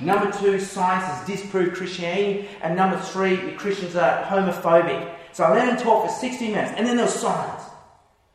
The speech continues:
And then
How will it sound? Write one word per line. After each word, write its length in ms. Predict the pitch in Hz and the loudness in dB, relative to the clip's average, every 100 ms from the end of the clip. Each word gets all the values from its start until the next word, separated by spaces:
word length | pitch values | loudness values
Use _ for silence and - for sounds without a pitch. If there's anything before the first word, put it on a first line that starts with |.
| _ _ _ _ _ _ _ _ _ _ _ _ _ _ | _ _ _ _ _ _ _ _ _ _ _ _ _ _
And 180 | 147 151 | -12 -10
then 640 | 165 160 160 156 - - | -8 -8 -8 -8 -10 -14